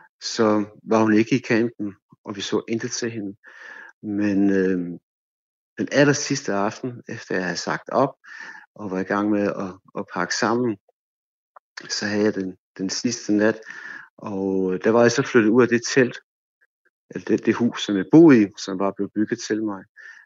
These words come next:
øh, som lå i den modsatte ende end det telt, jeg skulle sove i. Det var nemlig det aller sidste telt, nummer toogtyve.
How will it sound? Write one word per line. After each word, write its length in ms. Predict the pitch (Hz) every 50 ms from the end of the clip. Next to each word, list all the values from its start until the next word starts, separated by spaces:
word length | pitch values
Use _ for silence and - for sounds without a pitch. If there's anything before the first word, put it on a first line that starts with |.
| _ - -
øh, 140 | - - -
som 240 | - - - 101 101
lå 280 | 95 104 107 104 107
i 200 | 98 - 110 104
den 200 | - - 101 98
modsatte 440 | 101 107 120 123 - 117 101 85 -
ende 300 | 104 107 107 107 - -
end 100 | 101 92 - -
det 80 | - - - -
telt, 180 | 123 117 123
jeg 100 | - -
skulle 220 | - - 95 92 -
sove 440 | - 110 107 113 113 110 104 95
i. 40 | 95 95 - - - - - - - _ _ -
Det 100 | - 98
var 60 | 95 101
nemlig 240 | 101 104 110 107
det 60 | 104 98
aller 200 | - - 110 107
sidste 320 | - - - 113 - - _ -
telt, 240 | - - 98 - - -
nummer 280 | 101 92 90 90 87 87 _ _
toogtyve. 800 | - - - 101 95 98 95 - - 101 101 101 98 110 120 117